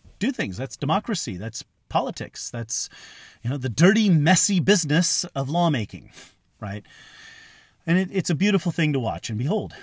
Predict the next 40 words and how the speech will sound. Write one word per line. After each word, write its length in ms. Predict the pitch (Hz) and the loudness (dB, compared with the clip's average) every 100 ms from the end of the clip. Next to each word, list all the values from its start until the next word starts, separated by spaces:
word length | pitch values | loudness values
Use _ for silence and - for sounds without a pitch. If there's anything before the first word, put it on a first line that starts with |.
| - | -10
Uh, 140 | 120 | -4
the 100 | 120 | 0
more 200 | 151 220 | 4 4
chaotic, 640 | - 214 185 156 175 190 - | 2 2 6 6 6 2 -2
the 60 | |
more 200 | 139 139 | -2 0
messy 420 | 135 151 - 175 160 | 2 2 2 0 2
it 80 | |
is, 300 | 160 165 156 | 2 0 -2
the 180 | - 135 | -4 -2
better 240 | 131 139 139 | 2 2 2
for 160 | - | -2
the 80 | 123 | -2
American 400 | 120 120 113 107 | 0 -2 -2 -4
people. 360 | 117 101 - _ _ - | -6 -8 -10 _ _ -8
Because 560 | 120 113 131 120 117 - - - - | -8 -4 -4 -4 -4 -8 -16 -12 -2
when 140 | 143 | 2
things 220 | 196 202 | 2 2
are 60 | 170 | 2
very 180 | 165 160 | 0 2
orderly, 440 | 151 151 131 85 | 2 2 2 -4
it's 140 | 101 - | -8 0
easy 340 | 214 202 208 | 4 4 2
for 180 | 170 170 | 0 -2
the 80 | 151 | 0
people 420 | 170 160 151 131 | 0 0 0 0
who 120 | 139 | 2
are, 260 | 135 127 - 117 | 2 0 -4 -2
who 80 | 139 | 0
are 80 | |
with 180 | 131 135 | 0 0
the 80 | 131 | -2
woke 300 | 117 151 - | 0 0 0
hive 320 | - 147 131 | 0 0 0
mind 420 | 120 110 98 98 - - - - - | -2 -4 -6 -8 -8 -16 -20 -20 -4
to 80 | |
be 120 | 139 151 | 2 4
monolithic, 640 | 151 139 143 - - - | 4 2 0 -2 -8 -12
to 100 | - | -8
have, 300 | 113 117 110 | -4 -4 -6